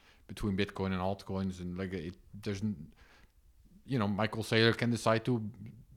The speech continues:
sell all his Bitcoin tomorrow and buy whatever shitcoin he wants.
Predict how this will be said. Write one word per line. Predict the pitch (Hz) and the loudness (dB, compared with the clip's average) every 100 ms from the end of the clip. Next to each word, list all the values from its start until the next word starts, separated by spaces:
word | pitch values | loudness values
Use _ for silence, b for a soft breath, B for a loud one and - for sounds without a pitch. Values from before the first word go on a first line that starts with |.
| - | -20
sell | - - 110 | -8 0 2
all | 107 120 | 4 4
his | 110 | 2
Bitcoin | 120 - 123 117 | 0 0 2 2
tomorrow | 120 120 120 | 2 2 4
and | 117 107 | 4 2
buy | 110 113 113 117 113 117 120 | 2 2 2 -2 -4 -10 -10
whatever | 101 113 113 | -2 0 0
shitcoin | - 113 - 120 | -2 -2 0 0
he | 113 | 2
wants. | 127 101 - | 0 0 -6